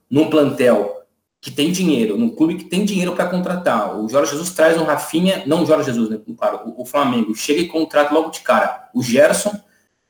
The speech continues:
que é um jogador que, que vai estar na seleção brasileira na, na próxima convocatória, com certeza, é um jogador que hoje tem des-, desequilibrado no, no Flamengo, traz o Felipe Luiz e um Rafinha ganhando salários que possivelmente aqui em Portugal, por exemplo, eles não ganhariam,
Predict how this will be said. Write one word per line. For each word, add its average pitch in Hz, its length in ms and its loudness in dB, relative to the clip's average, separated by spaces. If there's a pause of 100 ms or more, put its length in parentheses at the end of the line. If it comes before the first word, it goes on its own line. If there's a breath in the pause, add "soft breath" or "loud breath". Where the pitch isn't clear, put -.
(140)
que 131 80 -2
é - 20 2
um 123 60 0
jogador 131 400 2
que, 120 200 2
que 117 380 0
vai 120 140 4
estar 143 100 2
na 143 80 4
seleção 127 320 -2
brasileira 123 540 4
na, 117 120 0
na 113 100 -2
próxima 117 320 -2
convocatória, 113 540 0
com 143 220 0
certeza, 131 520 -2
é 147 40 -2
um 127 60 -4
jogador 120 320 -2
que 113 180 0
hoje 135 220 4
tem - 120 -2
des-, 113 300 -6
desequilibrado 127 600 2
no, 123 160 -2
no 117 180 0
Flamengo, 120 520 -2 (480 soft breath)
traz 185 280 6
o 196 60 4
Felipe 180 340 -2
Luiz 135 340 4
e 151 60 4
um 143 40 2
Rafinha 127 680 -2 (120)
ganhando 143 360 4
salários 127 560 2 (300 loud breath)
que 117 100 -12
possivelmente 180 640 2
aqui 147 180 -4
em 180 80 0
Portugal, 151 500 2
por 147 100 -2
exemplo, 139 540 -2
eles 127 160 -6
não 135 160 -4
ganhariam, 131 580 0